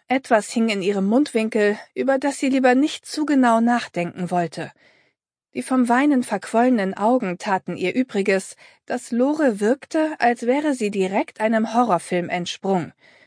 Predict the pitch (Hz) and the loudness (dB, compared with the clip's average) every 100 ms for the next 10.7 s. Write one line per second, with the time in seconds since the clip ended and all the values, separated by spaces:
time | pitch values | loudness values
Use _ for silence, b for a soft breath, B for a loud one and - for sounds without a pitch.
0 | - 262 330 339 220 214 190 185 226 - | -2 0 2 2 2 2 0 0 -2 0
1 | 226 208 233 220 202 196 208 208 208 214 | 2 2 2 0 0 2 2 2 -2 -2
2 | 233 196 170 - 175 170 - _ _ _ | -2 0 -2 -4 -10 -10 -12 _ _ _
3 | _ _ _ _ _ _ _ _ _ _ | _ _ _ _ _ _ _ _ _ _
4 | _ - 262 370 233 190 185 B B B | _ -4 4 4 4 4 2 B B B
5 | B _ - - - 277 247 254 _ _ | B _ -10 -8 2 6 6 2 _ _
6 | _ _ _ _ _ - 190 185 - - | _ _ _ _ _ -4 -2 -2 -6 -12
7 | - 196 240 269 - 196 233 226 220 - | -12 -6 0 0 0 -4 0 2 2 0
8 | 240 262 277 302 240 208 - - 247 269 | -4 0 4 4 4 0 -10 -4 -2 -2
9 | - 302 269 247 240 262 - - b b | 0 2 6 6 6 4 2 -12 b b
10 | b b _ 262 254 240 208 | b b _ 0 4 4 2